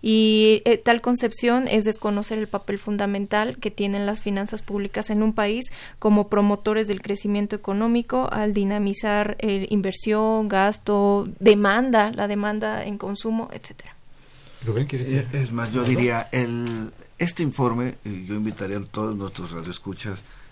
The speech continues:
Speaker 3: que lo puedan consultar, es el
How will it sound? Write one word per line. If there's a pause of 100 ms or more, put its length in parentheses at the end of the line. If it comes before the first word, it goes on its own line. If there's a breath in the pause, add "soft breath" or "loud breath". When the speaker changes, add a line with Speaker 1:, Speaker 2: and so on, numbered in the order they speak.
(180 loud breath)
Speaker 3:
que
lo
puedan
consultar, (600 soft breath)
es
el